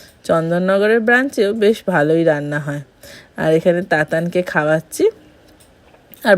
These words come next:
বাদ বাকি তো সবাই খেতে ব্যস্ত। আর আমার শুক্তোটা খুবই প্রিয় একটা জিনিস। আমাদের শুক্তোটা এইরকম ঘরোয়া শুক্তো দিলেও মামনিদের, মানে আমাদের শাশুড়ি মা আর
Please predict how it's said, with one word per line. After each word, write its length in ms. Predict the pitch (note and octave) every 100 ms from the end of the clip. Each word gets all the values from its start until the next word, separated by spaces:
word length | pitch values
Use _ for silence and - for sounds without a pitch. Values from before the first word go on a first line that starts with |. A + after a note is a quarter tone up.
| D#3+
বাদ 160 | D3+ C#3+
বাকি 200 | D#3 - D#3+
তো 60 | E3+ -
সবাই 240 | D3 D#3 D#3+
খেতে 260 | D#3+ D3+ E3 D#3+
ব্যস্ত। 360 | D3 D3 - - - - - - - - - D3+
আর 80 | D3 D3+
আমার 220 | D#3+ G#3 -
শুক্তোটা 460 | G3+ - G#3 A3 A3+ -
খুবই 260 | F3 F3 F#3
প্রিয় 220 | D#3+ D#3+ D#3+ D#3
একটা 180 | - E3 D#3
জিনিস। 280 | C3+ C3 D3+ - _ - - - B3 E3+
আমাদের 320 | F#3 G#3+ C#4+ -
শুক্তোটা 520 | D4 - C#4 C4 G#3+ E4 - - - - G3
এইরকম 340 | G#3 G#3 A#3 A#3+ A#3
ঘরোয়া 300 | G3 F#3+ G#3 A3+
শুক্তো 240 | A#3 - A#3+
দিলেও 240 | A#3+ G3 G#3+ C#4 F3
মামনিদের, 560 | D#3 D#3+ F3+ G3 G3+ G3
মানে 120 | E3+ D#3+
আমাদের 200 | E3 F3+
শাশুড়ি 400 | F3 D#3 - F3 F3+
মা 80 |
আর 60 | G3